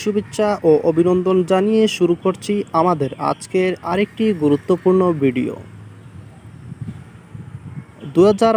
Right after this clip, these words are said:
বাইশ সালে ভোটার তালিকা হালনাগাদ, নতুন ভোটার হওয়ার দারুণ সুযোগ। দুহাজার বাইশ সালে শুরু হতে যাচ্ছে ভোটার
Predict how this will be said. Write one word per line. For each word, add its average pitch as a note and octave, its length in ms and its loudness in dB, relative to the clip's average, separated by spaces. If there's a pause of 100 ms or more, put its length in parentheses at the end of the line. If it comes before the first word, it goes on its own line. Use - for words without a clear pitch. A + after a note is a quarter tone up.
বাইশ G3+ 260 0
সালে G#3+ 200 2 (160)
ভোটার D#3 360 0
তালিকা F3 300 0 (120)
হালনাগাদ, C3 560 -2 (540)
নতুন D3+ 240 -2 (100)
ভোটার F3 360 2
হওয়ার F3+ 220 0 (100)
দারুণ G3+ 280 2 (140)
সুযোগ। C3 300 -4 (120)
দুহাজার F#3 440 4
বাইশ F3+ 260 2
সালে D3+ 180 2 (380)
শুরু F#3+ 240 6
হতে G#3 220 4
যাচ্ছে G3+ 280 4 (520)
ভোটার G3+ 260 4